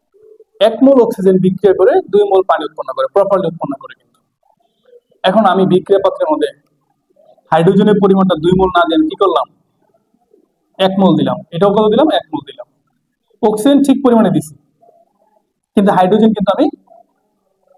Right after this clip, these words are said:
সঠিক পরিমাণে দেই নাই, অর্থাৎ দুই মূল প্রয়োজন আমার, কিন্তু আমি দিছি কত? এক মূল। তার মানে এইটা কি শেষ হয়ে যাবে না বিক্রিয়া পাত্রে? তার গন্তব্য হচ্ছে, তার প্রয়োজন হচ্ছে দুই মূল, এখন দুই মূল থেকে আরো কম দেওয়া হয়েছে, কত?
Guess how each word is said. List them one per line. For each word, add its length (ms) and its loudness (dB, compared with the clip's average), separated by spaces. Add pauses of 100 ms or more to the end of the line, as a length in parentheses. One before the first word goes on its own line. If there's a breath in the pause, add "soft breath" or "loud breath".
(1160)
সঠিক 260 0
পরিমাণে 320 2
দেই 180 4
নাই, 100 -10 (120)
অর্থাৎ 240 0
দুই 140 2
মূল 200 4
প্রয়োজন 400 0
আমার, 180 -4 (440)
কিন্তু 180 0
আমি 120 0
দিছি 200 0
কত? 100 0 (140)
এক 140 -6
মূল। 100 -12 (120)
তার 120 0
মানে 100 -4 (100)
এইটা 220 2
কি 80 -16 (200)
শেষ 220 -2
হয়ে 160 2
যাবে 180 0
না 100 -4
বিক্রিয়া 240 -6
পাত্রে? 180 -8 (340)
তার 180 -2
গন্তব্য 420 0
হচ্ছে, 220 -4 (920)
তার 140 0
প্রয়োজন 340 4
হচ্ছে 240 -4
দুই 140 -4
মূল, 140 -2 (600)
এখন 220 0
দুই 120 4
মূল 160 2
থেকে 160 -2
আরো 80 -2 (100)
কম 160 2
দেওয়া 140 0
হয়েছে, 240 -14
কত? 120 -2